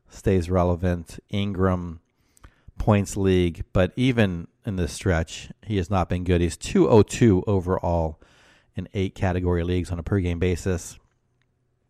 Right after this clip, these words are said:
He just kills you with the percentages. Uh, his free throw percentage is, uh, sixty-three percent on the year, and he's taken five attempts. Field goal percentage not as bad, forty-six percent, um, but doesn't do much in terms of three-pointers, um,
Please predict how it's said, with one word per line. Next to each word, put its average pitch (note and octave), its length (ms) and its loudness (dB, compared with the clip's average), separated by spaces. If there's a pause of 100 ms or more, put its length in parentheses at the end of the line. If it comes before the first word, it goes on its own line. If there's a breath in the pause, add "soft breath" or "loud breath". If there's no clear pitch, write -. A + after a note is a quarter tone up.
(1040 soft breath)
He - 80 -4
just B2 160 2
kills C3+ 240 10
you B2+ 80 10
with A2 60 10
the - 80 2
percentages. G2 640 4
Uh, G#2 240 8
his G2 120 2
free B2 120 4
throw A2+ 160 4
percentage G2+ 640 2
is, F#2 680 -2
uh, F2 240 0
sixty-three - 480 -6
percent G2 280 0
on F#2+ 60 0
the F#2 100 0
year, G2+ 220 4
and G2+ 60 2
he's F#2 100 -4
taken F#2 180 -4
five F#2 220 0
attempts. A2+ 500 -2 (1300 soft breath)
Field C3+ 160 8
goal A#2+ 80 4
percentage A#2 320 6
not A#2+ 100 6
as G#2 80 4
bad, G#2 260 6
forty-six A2+ 380 2
percent, F#2+ 560 2 (180)
um, E2+ 520 -2 (120)
but G2+ 200 -2
doesn't G2+ 420 6
do - 160 2
much F2+ 320 2
in F2 80 -6
terms F#2 260 -2
of G2 60 0
three-pointers, F2+ 920 2
um, E2 480 -4